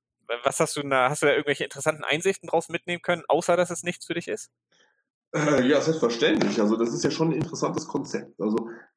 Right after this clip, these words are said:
Speaker 2: die E U ist ja eine supranationale Institution und, ähm,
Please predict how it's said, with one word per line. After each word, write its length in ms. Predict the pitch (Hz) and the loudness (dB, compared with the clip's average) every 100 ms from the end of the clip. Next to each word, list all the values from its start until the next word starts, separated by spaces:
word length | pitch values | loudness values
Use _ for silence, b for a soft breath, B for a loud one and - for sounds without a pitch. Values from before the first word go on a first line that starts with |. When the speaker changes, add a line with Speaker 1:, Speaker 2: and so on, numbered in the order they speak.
| _ | _
Speaker 2:
die 220 | 110 113 117 | -2 2 4
E 100 | 131 | 4
U 220 | 175 190 | 4 4
ist 180 | 180 165 | 2 2
ja 400 | 147 143 139 127 | 2 2 2 2
eine 320 | 98 127 117 | 2 2 2
supranationale 840 | 127 180 - 135 139 135 127 127 | 0 -2 -2 -2 -2 -2 -2 -2
Institution 920 | - - - 104 - 104 110 185 285 | -2 -4 0 0 0 2 4 4 2
und, 340 | 294 165 151 127 | 2 2 0 2
ähm, 600 | 127 127 135 127 - | 2 4 2 0 -2